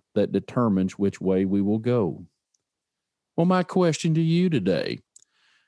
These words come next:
have you set your, quote, sails to plot a course for the future you wish to see and experience for yourself? Or are you simply finding that you're merely engaged in the waves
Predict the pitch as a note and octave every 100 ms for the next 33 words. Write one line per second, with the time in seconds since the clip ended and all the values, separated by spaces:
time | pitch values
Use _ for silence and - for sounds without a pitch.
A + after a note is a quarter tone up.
0 | _ G#2 G2+ G2 C3+ E3 E3+ D#3+ - -
1 | C#3 C3+ - B2+ A#2 G#2+ - B2 A2 -
2 | _ - - A2+ A2+ A#2+ C#3+ E3+ - -
3 | _ _ _ _ - - B2+ A#2 G#2 A#2+
4 | A#2+ A#2+ - G#2+ - A#2+ A2 F#2 F#2+ B2+
5 | C3+ C3+ B2+ - A#2+ A#2+ C#3+ G#2+ - -
6 | A2+ A2+ - G2 A2 - A2 A2+ C#3 D#3
7 | _ _ _ _ _ _ _ _ D3 -
8 | F#3+ A3+ G#3 G#3 F#3 - F#3 G3 F#3+ E3
9 | - E3 E3 F#3 F#3+ F#3+ F3+ B2+ - A#2
10 | A#2 G#2+ A2 B2+ D3+ E3 D#3+ A2+ A2 G2+
11 | A#2 C3 D3 D3 - A2 G2+ F#2+ F#2 A2
12 | C3 D3 D#3 D#3 D3+ C#3